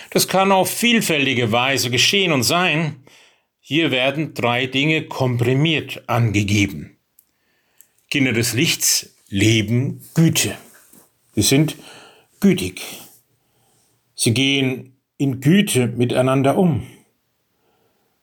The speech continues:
Und Güte ist immer ein Stückchen mehr als anderes, mehr als Gerechtigkeit und Wahrheit. Güte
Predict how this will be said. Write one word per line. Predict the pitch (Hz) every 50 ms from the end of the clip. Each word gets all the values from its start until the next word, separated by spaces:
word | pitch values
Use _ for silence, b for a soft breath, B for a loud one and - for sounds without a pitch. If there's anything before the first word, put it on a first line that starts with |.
| _ _
Und | - 127 117
Güte | 131 151 180 160 190
ist | 160 131 - -
immer | 151 160 175 185
ein | 180 175
Stückchen | - - - - 156 - - - - 160 170 165
mehr | 170 190 202 190 175 151 143 120
als | 123 117 113 110 107 - - - - - _ -
anderes, | - 120 120 113 92 - 90 82 - - - - -
mehr | 131 143 170 196 170
als | 160 139 - -
Gerechtigkeit | 139 135 135 147 131 - - 139 117 - - 147 143 139 139 139 123 - -
und | - 131 123 120 120 170
Wahrheit. | 190 190 170 139 110 87 87 - - - B B B B B B B B
Güte | - 156 170 175 175 185 180 - B